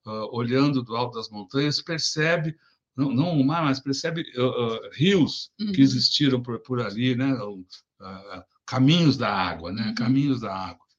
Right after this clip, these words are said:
Speaker 1: né?
Speaker 2: Uhum.
Speaker 1: É, e, ah, no, no, nos, nos, nesses dois museus aí, o Museu do Homem Americano e o Museu da Natureza, que meio que reúnem o,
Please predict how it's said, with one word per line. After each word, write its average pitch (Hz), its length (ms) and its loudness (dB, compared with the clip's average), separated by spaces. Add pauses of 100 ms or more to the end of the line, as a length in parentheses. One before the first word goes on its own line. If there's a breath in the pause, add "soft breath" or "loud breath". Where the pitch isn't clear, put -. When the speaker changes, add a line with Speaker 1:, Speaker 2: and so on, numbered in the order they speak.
(360)
Speaker 1:
né? 110 160 -14
Speaker 2:
Uhum. 160 120 -18 (280)
Speaker 1:
É, 101 440 -4 (320 loud breath)
e, 190 380 6
ah, 139 480 2
no, 151 460 2
no, 135 720 2 (560)
nos, 120 800 -4
nos, 104 280 -6
nesses 110 340 -6
dois 147 340 2
museus 98 500 -4
aí, 90 180 -6
o 90 80 -6
Museu 95 400 -4
do 104 140 -4
Homem 104 240 0
Americano 92 680 -8 (340 loud breath)
e 98 60 -6
o 98 40 4
Museu 101 280 2
da 101 120 -2
Natureza, 98 600 0
que - 120 -14
meio 110 180 -4
que 127 120 -6
reúnem 113 680 2 (340 loud breath)
o, 101 280 -10